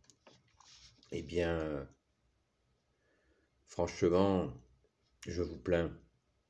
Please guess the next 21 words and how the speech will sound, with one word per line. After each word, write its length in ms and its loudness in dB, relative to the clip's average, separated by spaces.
parce 180 -18
que 120 -12
c'est 260 -10
une 140 -6
illusion 580 -2
terrible. 540 4
C'est 160 -8
sûr 300 0
que 300 -4
il 180 -12
pourrait 360 -2
certainement 640 -2
m'en, 420 -4
me 100 0
renvoyer 560 4
la 100 4
même 260 2
chose 440 6
à 80 0
mon 180 -2
sujet, 640 6